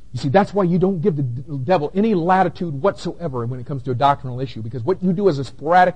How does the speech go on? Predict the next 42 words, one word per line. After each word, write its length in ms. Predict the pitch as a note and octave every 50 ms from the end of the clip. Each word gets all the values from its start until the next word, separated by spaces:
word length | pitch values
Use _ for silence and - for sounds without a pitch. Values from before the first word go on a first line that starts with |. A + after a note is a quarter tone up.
| - -
act 200 | D#3 D3+ - -
now 260 | D3+ E3+ E3 C#3 C3 - - - -
is 120 | C#3 B2
gonna 160 | A2+ D3+ D3 C#3+
become 180 | C#3+ - E3+
a 60 | D3
doctrine 600 | - A2+ A2+ A2 E3+ F3+ F3 F3 - - C#3 A#2+
in 120 | A#2+ B2+ B2
just 200 | D3+ D3 - -
a 40 | C3
little 240 | C3 C#3 C#3+ C3+
while. 340 | C3+ C#3 C3+ C3 B2 A2+ - - - - -
And 140 | C3 C3+ B2
God 280 | C3 D3 E3+ F3 D#3+ -
says 400 | - G3 F#3+ F#3 F#3 E3+ - - - - - - -
at 120 | C#3 C#3 -
the 80 | D3
end 120 | E3 F3+ E3
of 80 | D3
verse 220 | D3 E3+ E3 - -
fifteen, 500 | - E3+ - - F#3 F3+ F3 F3+ F3+ F3
I'm, 140 | - E3 D#3+ -
I'm 140 | E3+ D#3+ C3
just 160 | B2 - -
telling 280 | - F3 E3+ F3 F3 F3
you, 140 | F3 F3 B2 A#2+
God 220 | D3 D#3+ D#3+ C3+
says, 140 | - E3 - - - - - - -
"I 80 | -
hate 400 | - - - - - F#3 F3+ -
that 100 | - A2
teaching. 480 | - - - - - - - B2 B2 B2+ - - - - - - -
I, 260 | - - - - - - -
I 80 | G2+
hate 480 | F#2 - - - - A3+ A3 D#3+ - - - - - - -
when 160 | - D3+ C#3+
somebody 480 | A#2+ - - G3+ G3 F#3 D#3+ D#3 C#3 C3
puts 240 | - - G3+ - -
himself 460 | G3 F#3 E3+ - - F3 E3 - D3+
in 60 | C3
a 40 | A#2+
position 500 | - B2+ A#2 A2 F#3+ F#3+ - C3+ B2